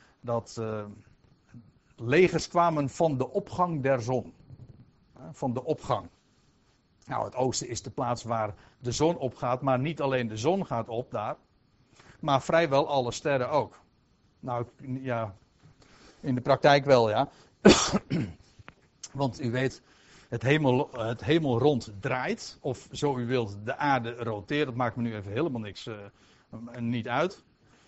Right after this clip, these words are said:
In elk geval, eh, die draait dus oost, eh, dat gaat dus, alles komt op in het oosten. De zon komt op in het oosten, maar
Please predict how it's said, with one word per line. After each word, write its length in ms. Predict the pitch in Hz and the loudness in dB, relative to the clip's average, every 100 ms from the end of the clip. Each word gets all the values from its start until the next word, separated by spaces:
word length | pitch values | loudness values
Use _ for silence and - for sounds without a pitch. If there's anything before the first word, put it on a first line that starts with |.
| _ - _ | _ -20 _
In 80 | 131 | -2
elk 200 | 156 147 | 0 0
geval, 440 | 156 131 139 151 - | -2 2 2 2 -6
eh, 180 | 151 139 | -6 -6
die 160 | 127 131 | -4 -4
draait 300 | 135 131 123 | 0 2 2
dus 200 | 117 131 | -2 0
oost, 420 | 151 151 147 - - - _ _ | 2 2 0 -14 -20 -20 _ _
eh, 140 | 139 127 | -10 -6
dat 180 | 131 131 | -2 -2
gaat 240 | - 147 | 0 -2
dus, 240 | 127 120 - | -2 -6 0
alles 300 | 170 160 - | 0 0 -2
komt 240 | 156 127 | -2 -2
op 220 | - 123 | -4 -6
in 100 | - | -6
het 100 | 117 | -8
oosten. 380 | 139 120 - 110 | -4 -4 -6 -12
De 80 | 110 | -6
zon 300 | 113 139 127 _ | -4 -4 -6 _
komt 260 | 127 117 | -4 -4
op 160 | 123 113 | -6 -8
in 60 | |
het 100 | 107 | -12
oosten, 320 | 107 104 - 143 | -10 -10 -10 -6
maar 220 | 135 | -4